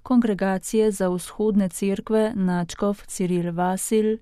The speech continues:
in zagrebški nadškof kardinal Josip Bozanić. Slednji je včeraj tudi vodil uvodno svetomašo ob začetku dela. V homiliji je spomnil,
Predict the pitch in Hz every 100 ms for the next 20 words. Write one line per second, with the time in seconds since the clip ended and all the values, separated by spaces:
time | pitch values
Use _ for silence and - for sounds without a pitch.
0 | _ 254 247 247 220 202 185 226 - -
1 | 196 190 185 - 220 214 - - 196 185
2 | 185 185 202 220 214 190 196 208 - 233
3 | 220 185 190 185 190 190 180 - - _
4 | _ _ _ _ - - 208 220 247 254
5 | 233 190 185 - 226 226 226 220 254 254
6 | 196 202 202 233 208 190 208 220 214 240
7 | 240 - 190 190 185 190 190 - 226 226
8 | 233 262 254 214 214 - 240 208 208 190
9 | 185 180 - _ - 190 - 196 196 196
10 | 214 220 196 180 - 190 190 196 214 214